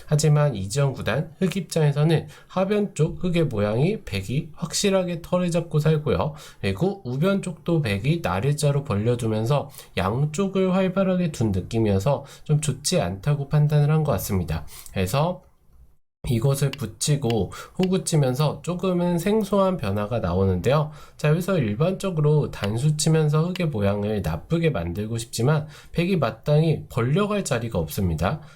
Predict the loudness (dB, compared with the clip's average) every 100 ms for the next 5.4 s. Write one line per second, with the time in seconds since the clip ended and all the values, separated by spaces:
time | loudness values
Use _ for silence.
0 | -6 -2 0 0 0 0 0 2 2 2
1 | 0 -6 -2 0 0 0 0 0 0 0
2 | 0 0 -2 -6 -18 -8 -6 -2 -4 -2
3 | -4 -4 -4 -2 0 0 0 0 0 -2
4 | -2 -2 0 0 0 0 0 2 2 0
5 | 0 0 0 0